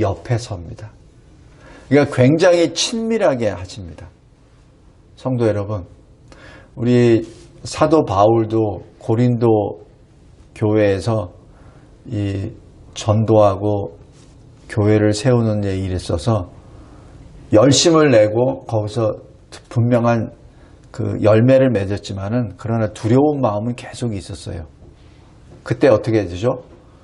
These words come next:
주님이 곁에 서서. 에베소에서도 마찬가지예요. 주님이 옆에 서서. 감옥에 있어서도 마찬가지입니다. 주님이 서서 말씀하십니다.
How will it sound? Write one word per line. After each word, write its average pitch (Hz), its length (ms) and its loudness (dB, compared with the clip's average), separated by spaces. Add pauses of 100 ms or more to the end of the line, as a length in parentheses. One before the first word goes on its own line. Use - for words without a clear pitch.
(200)
주님이 113 800 -2 (380)
곁에 - 360 -8
서서. - 320 -12 (1000)
에베소에서도 147 1400 2
마찬가지예요. 98 720 -6 (160)
주님이 120 580 -2 (220)
옆에 98 220 -10
서서. - 320 -16 (560)
감옥에 170 640 4
있어서도 135 520 -4
마찬가지입니다. 92 800 -10 (280)
주님이 120 640 -2 (120)
서서 - 480 -8 (360)
말씀하십니다. 92 960 -8